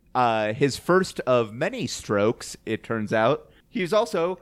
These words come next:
a very stubborn man, and this really starts coming out, uh, at this point. He kinda, he gets into a lot of conflicts with the Board of Trustees or whatever the fuck it's called. And so he leaves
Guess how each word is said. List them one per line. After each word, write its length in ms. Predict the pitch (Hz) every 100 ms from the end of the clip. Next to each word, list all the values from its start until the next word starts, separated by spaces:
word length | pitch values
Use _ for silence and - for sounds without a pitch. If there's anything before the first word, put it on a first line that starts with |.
| -
a 140 | 190
very 440 | 190 160 190 190 185
stubborn 600 | - - 208 202 143 120
man, 340 | 107 101 98
and 140 | 101 120
this 220 | 135 -
really 440 | 123 120 131 123 117
starts 380 | - 117 - - _ _ -
coming 280 | 139 123 110
out, 360 | 104 104 - _
uh, 220 | 110 104 98
at 200 | 104 -
this 140 | 107
point. 380 | - 113 107 107 - _ _ _ -
He 160 | 165
kinda, 680 | 143 165 151 135 127 120 - -
he 220 | - 139
gets 180 | 190 202
into 140 | 165
a 20 |
lot 160 | 147 139
of 60 |
conflicts 520 | - 139 139 151 139 143
with 220 | 120 -
the 160 | 123
Board 340 | 101 90 123 117
of 280 | 104 - - - - _
Trustees 540 | - 123 - 135 127
or 60 | 120
whatever 220 | 117 113
the 60 | 110
fuck 160 | 123 117
it's 120 | -
called. 320 | 120 113 110 - - _ _ -
And 240 | 135 135
so 180 | - 147
he 360 | 143 156 139 131
leaves 560 | 131 185 208 180 -